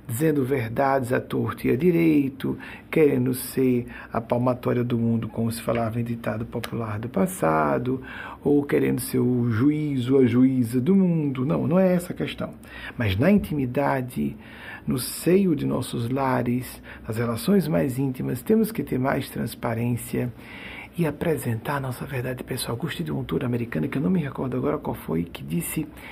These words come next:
"Se você quer encontrar sua tribo, como fazer para encontrar o nosso grupo?" Aquilo que Jesus disse, e, e citando inclusive o Antigo Testamento, "Vá para a terra, para onde Deus indica,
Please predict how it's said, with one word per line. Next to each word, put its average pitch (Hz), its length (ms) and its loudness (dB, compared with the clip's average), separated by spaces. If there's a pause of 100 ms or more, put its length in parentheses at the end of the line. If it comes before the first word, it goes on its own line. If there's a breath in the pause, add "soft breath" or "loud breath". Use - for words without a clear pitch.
(380 loud breath)
"Se - 160 -4
você 202 160 4
quer 220 120 2
encontrar 196 480 4
sua - 180 0
tribo, 139 560 0 (720)
como 240 200 6
fazer 170 320 2
para 147 100 4
encontrar 139 640 2
o - 80 -2
nosso 151 320 -2
grupo?" 123 440 0 (320 loud breath)
Aquilo 180 340 2
que 202 120 -2
Jesus 151 400 0
disse, 147 380 0 (760 loud breath)
e, 143 480 0
e 143 40 2
citando 151 600 -2
inclusive 131 640 -2 (200)
o 139 100 0
Antigo 131 380 0
Testamento, 139 680 0 (720 loud breath)
"Vá 165 380 4
para 180 220 2
a 139 40 2
terra, 185 840 2
para 143 120 0
onde 127 200 0
Deus 147 320 4
indica, 180 680 2